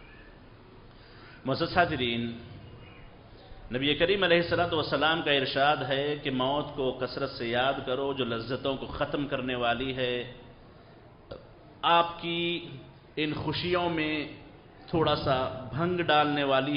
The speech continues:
ہے موت، اس کو کبھی نہ بھولو۔ موت کو یاد کرنے کے مختلف طریقے ہیں۔ میں اس میں سے ایک طریقے پر آج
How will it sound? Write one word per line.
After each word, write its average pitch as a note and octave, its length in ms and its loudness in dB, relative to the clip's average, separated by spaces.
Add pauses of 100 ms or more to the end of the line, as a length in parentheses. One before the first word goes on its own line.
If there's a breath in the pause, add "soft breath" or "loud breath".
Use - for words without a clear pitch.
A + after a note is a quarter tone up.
ہے C3 60 2
موت، B2 380 0 (680)
اس - 100 -8
کو D3+ 100 -2
کبھی D3 220 -2
نہ D#3+ 100 -2
بھولو۔ B2+ 580 -6 (1160 loud breath)
موت F#3 300 2
کو G3 60 2
یاد E3+ 260 2
کرنے G3+ 220 -6
کے F3+ 100 -6
مختلف E3+ 460 -4
طریقے C3 400 -4
ہیں۔ F2 340 -8 (1400 loud breath)
میں F#3+ 80 0
اس G#3 140 0
میں G3+ 120 -4
سے G3 120 0
ایک G#3+ 300 0
طریقے F3 340 -2
پر E3 340 0
آج C#3+ 240 0